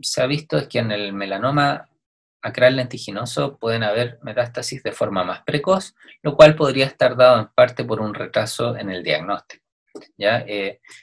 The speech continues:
aquí donde uno a veces se encuentra con malas sorpresas, como por ejemplo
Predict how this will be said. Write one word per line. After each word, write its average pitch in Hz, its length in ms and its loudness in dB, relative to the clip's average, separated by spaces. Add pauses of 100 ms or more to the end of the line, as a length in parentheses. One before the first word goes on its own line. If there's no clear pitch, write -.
(140)
aquí 117 280 -4
donde 123 320 0
uno 127 160 2
a 123 40 6
veces 127 220 0
se - 120 -4
encuentra 123 460 0
con 107 160 -6
malas 127 260 2
sorpresas, - 600 -6
como - 240 -10
por 107 160 -10
ejemplo 117 640 -6